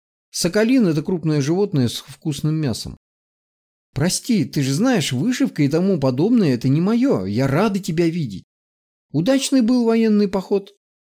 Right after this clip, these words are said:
Она спрыгнула с хорыга и, подбежав, обняла отца за шею. Харык, привёзший её, обратился и встал рядом, виновато склонив голову.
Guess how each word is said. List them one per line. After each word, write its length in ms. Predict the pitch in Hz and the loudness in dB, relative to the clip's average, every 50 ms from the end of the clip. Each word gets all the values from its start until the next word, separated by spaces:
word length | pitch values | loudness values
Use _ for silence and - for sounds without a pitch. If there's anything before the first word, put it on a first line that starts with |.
| _ _ _ - | _ _ _ -4
Она 260 | 113 135 185 240 247 | 0 0 2 2 2
спрыгнула 580 | - - - 202 226 214 175 190 185 175 170 143 | 0 -2 0 0 2 2 2 2 2 2 2 0
с 80 | - | 0
хорыга 380 | - 170 180 196 233 214 170 170 | 0 0 0 0 0 2 2 2
и, 40 | 156 | 2
подбежав, 560 | 123 151 147 131 131 151 139 165 185 156 135 | 2 0 0 0 0 0 2 2 2 2 0
обняла 440 | 143 131 131 147 147 147 160 156 151 | 0 0 0 0 2 2 2 2 2
отца 260 | 135 113 - 143 131 | 0 0 0 0 0
за 140 | 120 135 135 | 2 0 0
шею. 400 | 135 - 165 151 107 76 - - _ _ _ _ _ _ _ _ _ _ - | -2 -2 -2 -4 -4 -4 -8 -12 _ _ _ _ _ _ _ _ _ _ -4
Харык, 420 | - 160 196 247 277 247 - - | 0 2 2 2 2 0 -2 -2
привёзший 600 | - 175 180 170 175 165 143 - - - 139 139 | -2 0 2 2 2 2 0 0 -2 -2 0 2
её, 240 | 135 131 120 107 101 | 4 4 2 2 2
обратился 640 | 104 107 127 131 131 131 - 196 233 202 - 147 139 | 0 0 0 0 0 0 0 -2 -2 0 0 2 2
и 80 | 131 | 2
встал 360 | - - - - 170 175 196 | 0 -2 -2 -2 0 2 2
рядом, 440 | 208 233 240 214 135 117 110 107 107 | 2 2 2 2 2 0 0 0 0
виновато 500 | 104 123 127 123 117 113 139 180 185 170 | 0 2 2 2 2 2 0 0 0 -2
склонив 480 | 143 - - 127 117 117 123 131 120 123 | -4 -4 -2 -2 0 2 2 2 0 0
голову. 420 | 135 185 180 135 104 87 76 - | 0 0 0 0 0 -4 -6 -10